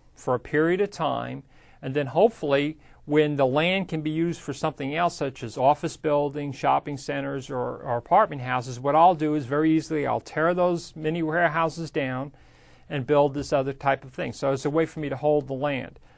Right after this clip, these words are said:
In downtown Sacramento, you may find out that people will have, like, vacant land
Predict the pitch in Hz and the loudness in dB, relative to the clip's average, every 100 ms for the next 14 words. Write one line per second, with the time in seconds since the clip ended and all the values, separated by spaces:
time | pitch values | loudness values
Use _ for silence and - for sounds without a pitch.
0 | - - - - - - - 131 151 160 | -20 -20 -20 -20 -20 -20 -6 0 4 4
1 | 165 170 170 160 - 156 160 165 175 139 | 2 2 2 4 6 6 6 0 0 -2
2 | 135 143 147 147 160 151 147 147 143 147 | -4 -2 -4 -4 -2 0 0 2 2 0
3 | 139 160 156 151 147 143 147 143 139 117 | -4 -4 -2 -2 -2 0 0 2 0 2
4 | 151 151 156 151 170 175 104 101 | -2 0 -6 -4 -4 -4 -6 -12